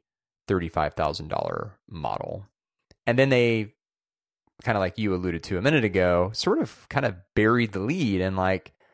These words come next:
I don't know if they did this at exactly the same time or if it was, like, an hour later,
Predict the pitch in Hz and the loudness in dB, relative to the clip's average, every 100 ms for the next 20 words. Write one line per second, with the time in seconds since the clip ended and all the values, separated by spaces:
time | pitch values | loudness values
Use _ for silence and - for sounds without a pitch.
0 | _ _ _ _ _ - 180 208 160 - | _ _ _ _ _ -2 0 4 4 4
1 | 123 117 95 92 110 110 120 104 117 110 | 2 2 0 2 4 4 2 0 0 0
2 | - 110 110 101 104 98 95 87 87 98 | 0 2 2 0 -2 0 0 0 2 4
3 | 92 92 95 87 82 85 85 | 4 4 2 2 0 0 -2